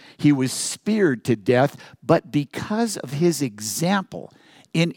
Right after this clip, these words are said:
India, as that missionary, there were tens of thousands that came to a saving knowledge of our Lord Jesus Christ, and Thomas finished strong.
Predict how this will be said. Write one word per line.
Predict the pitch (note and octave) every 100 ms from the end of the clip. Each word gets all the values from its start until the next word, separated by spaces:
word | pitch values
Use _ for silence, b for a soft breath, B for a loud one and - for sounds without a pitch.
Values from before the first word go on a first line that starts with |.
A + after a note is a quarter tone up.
| -
India, | G#3+ G#3+ C#3+ A2 F2 -
as | D3 G3 F#3
that | G3 G3+ -
missionary, | D#3+ F3 G3+ - A#2+ A#2 A#2+ A2+ B B B
there | D#3
were | C#3+
tens | C3+ - - G#3 G#3+ D3
of | B2
thousands | - A#2+ G2+ F#2 - - - b b b
that | - -
came | D#3+ C#3+
to | B2+
a | B2+
saving | - D3+ D#3 D3+ D3
knowledge | C3 B2+ B2+
of | C#3 B2+
our | A#2+ A#2
Lord | A2+ B2+
Jesus | A#2 A#2+ A#2+ A2+ -
Christ, | G#2+ G2 F#2+ - b b b b _
and | - A#2 -
Thomas | - D3 B2 - - - _ _ _ _ _ _
finished | - E2 C#2+ - - _ _ _ _
strong. | - - F2 C#2+